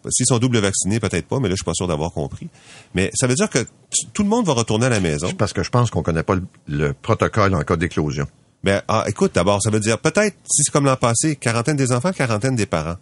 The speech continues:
Speaker 1: parce que le professeur est pas vacciné. Mettons, une hypothèse, une hypothèse, entre autres. Si, la même chose, si c'est un enfant, si c'est un enfant qui est pas vacciné, tout le monde à la maison. Est-ce que, par exemple, si c'est le professeur qui est pas vacciné, euh,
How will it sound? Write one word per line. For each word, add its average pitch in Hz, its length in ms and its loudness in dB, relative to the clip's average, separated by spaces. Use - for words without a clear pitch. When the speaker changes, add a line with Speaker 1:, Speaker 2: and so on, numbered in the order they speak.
Speaker 1:
parce 117 160 0
que 123 80 0
le 110 100 2
professeur 107 440 -4
est 90 60 -4
pas 92 120 -4
vacciné. 80 420 -4
Mettons, 80 400 -2
une 90 140 -2
hypothèse, 71 440 -6
une 110 140 -2
hypothèse, 65 380 -6
entre 65 180 -12
autres. 73 120 -10
Si, 220 460 2
la 107 140 4
même 82 360 0
chose, 127 220 2
si 104 80 0
c'est 104 180 0
un 92 120 4
enfant, 101 260 0
si - 180 -2
c'est 107 180 0
un 98 100 2
enfant 95 280 0
qui 120 80 -2
est 95 40 0
pas 101 120 0
vacciné, 101 480 -2
tout 113 80 2
le 104 60 4
monde 104 120 4
à 101 60 2
la 101 100 0
maison. 127 300 0
Est-ce - 160 -4
que, 220 160 2
par 113 200 0
exemple, 165 220 2
si 180 80 0
c'est 214 120 2
le 175 60 -4
professeur 127 460 0
qui 104 60 -6
est - 40 0
pas - 120 -4
vacciné, 71 420 -4
euh, 71 520 0